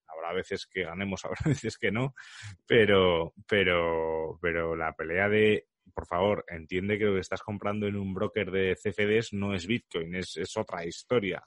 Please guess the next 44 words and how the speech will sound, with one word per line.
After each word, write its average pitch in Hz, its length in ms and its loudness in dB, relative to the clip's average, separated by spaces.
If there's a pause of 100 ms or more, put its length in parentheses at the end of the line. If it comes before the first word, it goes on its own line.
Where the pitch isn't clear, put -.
(120)
Eh, 82 200 -8
lo 78 100 -8
que 85 60 -6
estás 95 180 -14
comprando 101 380 -8
en 98 80 -8
PayPal, 110 480 -2
de 92 100 -2
momento, 95 420 -4
salvo 87 300 -4
que 82 120 -8
cambie 101 500 0
en, 98 800 -8
más 95 300 -4
allá 98 200 0
de 101 80 0
dos 95 160 -4
mil 98 140 -6
veintiuno, 104 560 -2 (560)
no 104 200 -2
es - 280 -4
Bitcoin. 107 380 -2
Lo 82 100 -8
que 85 100 -2
vas 92 180 -2
a 104 40 -8
comprar 104 260 -2
en 101 100 -6
Grayscale 110 420 -4
no 110 260 -2
es 98 140 -4
Bitcoin. 113 360 -2
O - 480 -20
sea, 87 120 -10
compra 104 320 0
Bitcoin, 107 380 0
aprende 110 400 2
Bitcoin 117 400 0
de 113 80 2
verdad 110 340 2 (100)
y, 87 400 -6
y 82 180 -14
sobre 80 220 -10
todo, 120 360 4